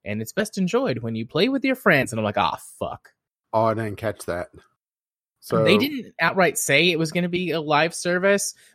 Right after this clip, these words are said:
Speaker 1: but they're like, "We have content planned for this game for years." And I'm like,
Speaker 2: Well,
Speaker 1: "Shit,
Speaker 2: well,
Speaker 1: it's
Speaker 2: they
Speaker 1: gonna be
Speaker 2: also
Speaker 1: a live
Speaker 2: said
Speaker 1: service
Speaker 2: that,
Speaker 1: game."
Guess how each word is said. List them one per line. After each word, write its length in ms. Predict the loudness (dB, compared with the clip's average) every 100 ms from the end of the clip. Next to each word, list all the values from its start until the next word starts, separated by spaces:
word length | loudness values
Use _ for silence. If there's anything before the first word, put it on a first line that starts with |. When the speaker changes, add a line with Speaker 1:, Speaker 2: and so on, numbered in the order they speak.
| _
Speaker 1:
but 100 | 0
they're 120 | 2
like, 160 | 2 0
"We 140 | -4
have 160 | -4 -4
content 460 | -2 -2 -4 -6
planned 280 | -4 -2 -2
for 100 | -4
this 180 | -6 -4
game 260 | -2 -2
for 140 | -2 -4
years." 520 | 0 2 2 -2 -6
And 80 | -6
I'm 80 | -4
like, 160 | -2
Speaker 2:
Well, 120 | 0
Speaker 1:
"Shit, 460 | 0 -4 -10 -16 -20 _
Speaker 2:
well, 140 | 2 6
Speaker 1:
it's 60 |
Speaker 2:
they 60 | 8
Speaker 1:
gonna 120 | 6
be 100 | 6
Speaker 2:
also 40 |
Speaker 1:
a 60 | 4
live 140 | 2
Speaker 2:
said 60 | -2
Speaker 1:
service 260 | -4 -4 -4
Speaker 2:
that, 40 |
Speaker 1:
game." 360 | -6 -10 -12